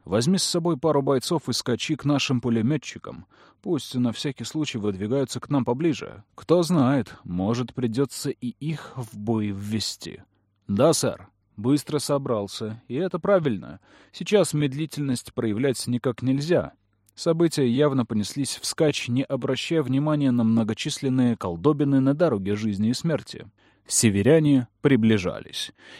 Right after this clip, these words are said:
И вот уже застучали первые выстрелы. Это снайперы начали свои игры. Им разрешено стрелять без команды раньше прочих. Хорошие стрелки.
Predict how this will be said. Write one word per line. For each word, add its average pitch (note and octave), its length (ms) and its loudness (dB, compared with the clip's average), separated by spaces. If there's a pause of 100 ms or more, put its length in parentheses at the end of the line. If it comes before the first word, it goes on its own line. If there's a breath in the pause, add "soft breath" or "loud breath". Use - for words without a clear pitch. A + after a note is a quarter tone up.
И F#2 100 -2
вот D3+ 220 4
уже E3+ 240 4
застучали D3+ 600 2
первые C3+ 480 4
выстрелы. - 600 -2 (420)
Это F3+ 200 0
снайперы D3+ 580 2
начали B2+ 400 4
свои A2+ 300 2
игры. C#3 540 -6 (420 loud breath)
Им G3 180 2
разрешено D3 680 2
стрелять C#3+ 500 2
без A2+ 220 0
команды C#3 600 4
раньше C3+ 400 6
прочих. - 680 0 (280)
Хорошие F3 520 -2
стрелки. A2+ 600 -4